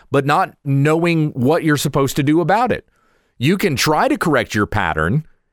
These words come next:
and you can try to live your life better. Maybe you will succeed at it, but it's not going to save you.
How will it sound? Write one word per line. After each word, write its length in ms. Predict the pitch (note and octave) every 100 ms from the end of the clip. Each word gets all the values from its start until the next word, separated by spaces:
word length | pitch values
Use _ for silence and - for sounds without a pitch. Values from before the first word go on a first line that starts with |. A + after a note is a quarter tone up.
| _ C3
and 120 | B2+
you 160 | C#3+
can 200 | E3 D3+
try 320 | G#2 D#3 F3 A#3
to 60 |
live 220 | G3+ F3
your 160 | D3 D#3
life 300 | C3+ C#3 -
better. 400 | G2 C3 D3+ G2+
Maybe 460 | G#2 G#2+ E3+ C4 A3
you 160 | D3+
will 220 | C#3 D3+ B2+
succeed 560 | - G#2 - A3+ C3
at 180 | F#2 D#2
it, 160 | A#2+ - - _ -
but 140 | C#3
it's 120 | C3
not 220 | D#3 D#3+ D3
going 220 | C#3+ A2
to 80 | G#2+
save 340 | F#3+ G3+ G2
you. 180 | E2+